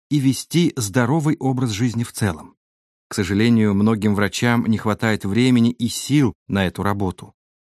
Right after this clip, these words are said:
Авторитет медиков не так велик, как влияние рекламы сигарет, ориентированной в первую очередь на молодёжь.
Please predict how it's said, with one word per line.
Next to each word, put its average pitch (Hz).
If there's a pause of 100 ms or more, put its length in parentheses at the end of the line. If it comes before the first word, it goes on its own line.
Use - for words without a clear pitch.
(140)
Авторитет 151
медиков 147
не 131
так 156
велик, 131
как -
влияние 104
рекламы 101
сигарет, 98 (200)
ориентированной 127
в -
первую 139
очередь 117
на 107
молодёжь. 101